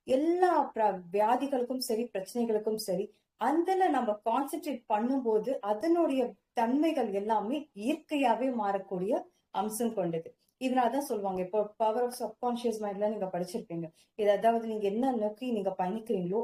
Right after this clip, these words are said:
அது law of attraction-அ ஃபாலோ பண்ணுங்க, அது எல்லாமே உங்களுக்கு இயற்கை, இயற்கையாவே இந்த, இந்த விதி வந்து ஈர்த்து கொடுக்கும்னு சொல்லுவாங்க.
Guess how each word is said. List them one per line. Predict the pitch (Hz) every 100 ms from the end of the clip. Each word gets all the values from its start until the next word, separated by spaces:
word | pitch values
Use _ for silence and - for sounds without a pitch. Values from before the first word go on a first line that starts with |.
| 220
அது | 208 190
law | 208 240
of | 247
attraction-அ | 208 220 214 233 214
ஃபாலோ | 196 196 208
பண்ணுங்க, | 185 170 175 226 - -
அது | 180 202
எல்லாமே | 214 269 302 294 330 302
உங்களுக்கு | 233 208 208 185 175 - _ 214
இயற்கை, | 233 233 247 196
இயற்கையாவே | 254 254 277 240 220 269
இந்த, | 233 196 220
இந்த | 190 180 185
விதி | 214
வந்து | 220 208
ஈர்த்து | 214 214 226
கொடுக்கும்னு | 180 170 190 180
சொல்லுவாங்க. | 180 165 165